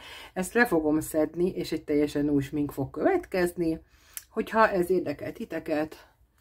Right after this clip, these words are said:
tartsatok velem! Sziasztok! Eltelt egy nap,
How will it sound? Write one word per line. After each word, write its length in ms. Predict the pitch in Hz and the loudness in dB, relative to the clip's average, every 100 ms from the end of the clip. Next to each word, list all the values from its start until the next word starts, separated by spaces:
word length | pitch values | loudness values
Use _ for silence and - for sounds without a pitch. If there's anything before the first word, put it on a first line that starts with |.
| _ _ _ _ _ | _ _ _ _ _
tartsatok 460 | - 131 131 139 139 | -10 -10 -8 -12 -10
velem! 400 | 147 131 120 156 - _ _ _ _ _ _ _ _ _ _ _ _ _ _ _ _ _ - - _ - - - | -10 -8 -8 -8 -12 _ _ _ _ _ _ _ _ _ _ _ _ _ _ _ _ _ -20 -20 _ -20 -16 -6
Sziasztok! 600 | 165 143 143 - 113 175 | 2 4 2 0 -2 4
Eltelt 460 | 180 180 131 131 | 4 4 0 0
egy 200 | 135 135 | -2 -2
nap, 380 | 135 127 139 170 | -2 0 2 0